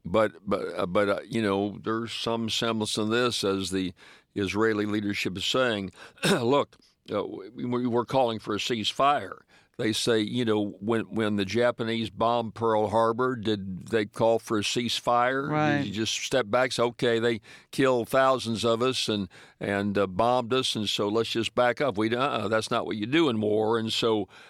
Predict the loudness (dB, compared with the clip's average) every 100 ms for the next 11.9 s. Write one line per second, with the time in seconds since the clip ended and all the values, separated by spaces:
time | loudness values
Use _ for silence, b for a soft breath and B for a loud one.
0 | B B _ -4 0 0 2 0 2 4
1 | 4 0 -2 0 0 0 -2 -4 -4 -6
2 | -10 -16 _ _ _ -12 -10 -10 -4 -2
3 | 0 -2 0 0 2 0 0 -2 -2 -10
4 | b b _ -2 0 0 -2 0 -2 0
5 | -2 0 0 2 2 0 -2 -2 0 2
6 | 4 2 2 -2 -2 -4 -4 -4 -2 -2
7 | 0 -2 0 0 2 2 2 0 -2 -2
8 | 0 -2 -2 -4 -4 0 0 0 -2 0
9 | -2 -2 -4 _ _ 0 0 0 -4 -2
10 | -2 -2 -6 -14 b b b b -8 -2
11 | -2 -2 -6 -2 -2 -2 -4 -6